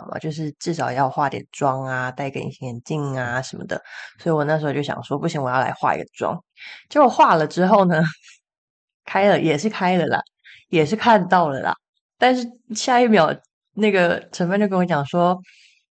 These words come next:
，“如果你觉得不自在的话，也可以不用开镜头。”然后他，这个时候他是没有开镜头的。那你有一点脑就会知道说，“OK，他的意思是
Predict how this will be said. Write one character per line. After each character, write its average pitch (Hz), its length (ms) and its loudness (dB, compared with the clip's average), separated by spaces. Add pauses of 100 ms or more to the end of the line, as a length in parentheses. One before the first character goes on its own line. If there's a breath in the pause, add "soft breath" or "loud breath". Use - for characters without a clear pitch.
(160)
，“如 208 140 -2
果 254 100 4
你 180 100 2
觉 165 80 4
得 202 80 4
不 185 100 -2
自 202 200 -4
在 208 140 2
的 165 80 2
话， 190 180 -2
也 151 80 -2
可 - 160 -4
以 - 20 2
不 156 120 -6
用 147 120 -4
开 151 180 -6
镜 147 180 -4
头。” 143 200 -8 (220 soft breath)
然 147 100 -6
后 165 160 0
他， 151 160 -4 (120)
这 220 100 0
个 180 60 0
时 151 120 -2
候 147 80 2
他 143 140 -2
是 - 120 -12
没 139 60 -6
有 131 80 -6
开 - 180 -10
镜 131 200 -10
头 - 160 -16
的。 - 180 -10 (440 loud breath)
那 214 140 4
你 139 440 -2 (840)
有 175 200 4
一 233 60 2
点 165 220 4
脑 139 220 2
就 165 120 -2
会 190 100 2
知 180 140 -2
道 165 160 4
说， 156 180 -6
“OK， 160 380 -6
他 151 220 -6
的 139 120 -8
意 156 80 -6
思 147 180 -10
是 143 300 -6